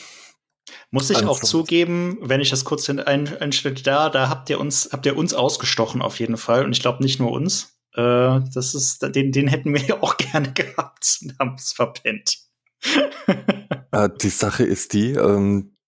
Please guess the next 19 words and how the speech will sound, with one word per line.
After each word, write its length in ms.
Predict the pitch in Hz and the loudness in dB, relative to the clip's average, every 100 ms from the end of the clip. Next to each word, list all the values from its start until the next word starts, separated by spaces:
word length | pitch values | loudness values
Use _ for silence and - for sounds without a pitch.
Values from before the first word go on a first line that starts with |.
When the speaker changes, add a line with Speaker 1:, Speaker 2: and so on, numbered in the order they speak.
| - | -2
Speaker 2:
die 80 | 95 | 0
haben 160 | 104 | 2
sogar 340 | 95 - - 90 | 2 0 -2 -2
damals, 560 | 95 95 95 90 - | 0 2 2 2 -2
als 380 | - 92 98 - | -2 -4 -2 -2
ich 80 | - | -4
die 100 | - | -2
Lizenz 460 | 95 - 95 95 - | -2 -2 -2 -2 0
angefragt 680 | 104 107 110 - 104 - 117 | 0 0 0 0 -2 -2 -2
hatte, 200 | 104 113 104 - | 2 2 2 2
ähm, 400 | 101 98 98 92 | 2 2 0 0
wohl 200 | 98 98 | 4 4
noch 320 | 98 95 - - - | 4 2 0 -6 -2
bei 240 | 98 90 | 2 2
anderen 540 | 95 107 110 117 113 110 | 2 2 2 2 0 0
Speaker 1:
Ja, 200 | 151 143 | 2 2
Speaker 2:
potenziellen 520 | 127 110 101 - 101 | 4 2 2 4 4
Speaker 1:
ja, 80 | - | 4
natürlich. 680 | 196 214 170 131 127 - | 2 2 0 0 -2 -4